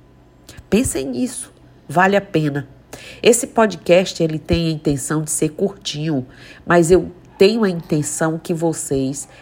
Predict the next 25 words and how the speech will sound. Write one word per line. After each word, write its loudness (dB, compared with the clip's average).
repensem -2
muito -2
sobre -4
isso. -6
Então, 2
uma 0
boa 2
segunda-feira -4
pra -6
todos, -4
um -6
bom -2
retorno -2
pra -2
mim -8
depois 0
das 2
minhas -2
férias 2
no -4
meu 6
lugar 2
amado -4
da -4
natureza. -2